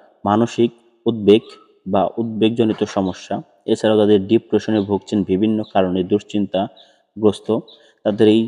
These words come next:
দুশ্চিন্তাগ্রস্ত দূর করার জন্য এই মেডিসিনটি খুব ভালো কাজ করে থাকে। এছাড়াও যে সমস্ত ব্যক্তিরা বিভিন্ন কারণে উৎকণ্ঠায় থাকেন বা ডিপ্রেশন, মাথা ব্যথা, উদ-, উদ্বেগজনিত সমস্যা,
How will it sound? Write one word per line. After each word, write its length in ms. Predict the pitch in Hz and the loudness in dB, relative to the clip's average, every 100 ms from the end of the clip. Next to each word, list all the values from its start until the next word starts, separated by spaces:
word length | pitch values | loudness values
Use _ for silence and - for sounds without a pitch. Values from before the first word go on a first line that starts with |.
| 120 | -2
দুশ্চিন্তাগ্রস্ত 840 | 110 117 - 123 117 104 104 101 - 107 | -2 -2 0 0 0 0 0 -2 -2 0
দূর 140 | 113 | 0
করার 240 | 104 107 107 | 0 0 0
জন্য 180 | 110 101 - | 0 -2 -2
এই 140 | 110 104 | -2 0
মেডিসিনটি 560 | 98 98 120 101 - 117 - _ _ - | -2 -2 -4 -4 -2 -4 -6 _ _ -4
খুব 140 | 120 120 | -2 -2
ভালো 200 | 95 98 | -2 -2
কাজ 180 | 104 123 - | 0 -2 -2
করে 220 | 117 104 | -6 -6
থাকে। 240 | 95 - - _ _ _ 147 | -8 -14 -18 _ _ _ -2
এছাড়াও 320 | 147 123 123 123 | 0 2 0 0
যে 80 | 131 | 0
সমস্ত 340 | 127 120 - 101 | 0 -4 -4 -2
ব্যক্তিরা 420 | 110 - 101 113 - _ _ _ _ | -2 -2 -2 -2 -4 _ _ _ _
বিভিন্ন 300 | 113 127 143 131 | 2 2 4 2
কারণে 240 | - 113 101 135 | 2 0 0 -2
উৎকণ্ঠায় 540 | - - 113 110 113 - | -4 -2 0 0 -2 -4
থাকেন 280 | 104 92 120 - _ _ _ _ | -6 -4 -6 -8 _ _ _ _
বা 120 | 110 117 - - | 0 0 -2 -12
ডিপ্রেশন, 640 | 107 117 - 117 110 101 117 | -2 0 0 -2 0 -2 -2
মাথা 300 | 107 101 104 113 | 0 -2 -2 -2
ব্যথা, 260 | 110 110 - | -2 -4 -4
উদ-, 320 | 113 113 104 - _ _ _ _ - | -4 -6 -10 -14 _ _ _ _ -2
উদ্বেগজনিত 580 | 117 113 117 120 110 110 - | -2 2 2 2 0 -2 -4
সমস্যা, 380 | 104 107 - 101 | -4 -4 -2 -2